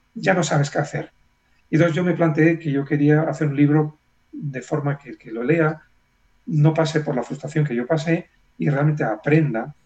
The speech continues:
con práctica y con, con ejemplos sencillos y con explicaciones sensatas y explicaciones de por qué he hecho eso y no otra cosa, eh, de forma que pueda, eh, replicar eso y otras muchas fotos.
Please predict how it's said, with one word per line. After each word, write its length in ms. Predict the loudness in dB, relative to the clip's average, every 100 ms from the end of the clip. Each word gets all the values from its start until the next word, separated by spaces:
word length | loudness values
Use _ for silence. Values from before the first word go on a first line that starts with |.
| _ _ _ -10
con 200 | -8 -2
práctica 580 | -2 -2 -4 -2 -2 -2
y 100 | -6
con, 300 | -6 -6 -8
con 240 | _ -12
ejemplos 400 | -10 -6 -4 -4
sencillos 600 | -8 -6 0 0 2 -4 -4
y 180 | -8 -4
con 440 | -2 -4 -6 -14 _ _ _ _ _ -16
explicaciones 800 | -12 -8 -6 -4 -2 -4 -6 -16 _ _ _
sensatas 840 | -12 -8 -6 -2 -4 -2 -4 -6 _ _ _ _
y 100 | -4
explicaciones 800 | -2 -2 -4 0 0 2 -2 -6
de 200 | -2 -2
por 280 | 0 -6 -6
qué 120 | -2 2 2
he 40 |
hecho 240 | 0 -4 -6
eso 340 | -6 -6 -6
y 100 | -4
no 180 | -4 -6
otra 200 | -6 -4
cosa, 380 | -2 -2 -2 -6 -10 _ _ _ -6
eh, 380 | -2 -2 -4 -4
de 120 | -6
forma 280 | -4 -2 -2
que 120 | -4
pueda, 520 | -2 2 4 2 -2 -12 -12
eh, 300 | -4 -2 -2
replicar 420 | -4 -6 -2 2
eso 400 | 0 0 -6 -6
y 160 | -4 -2
otras 320 | -2 -4 -6
muchas 360 | -6 -4 -8 -10
fotos. 440 | -16 -20 -20 -20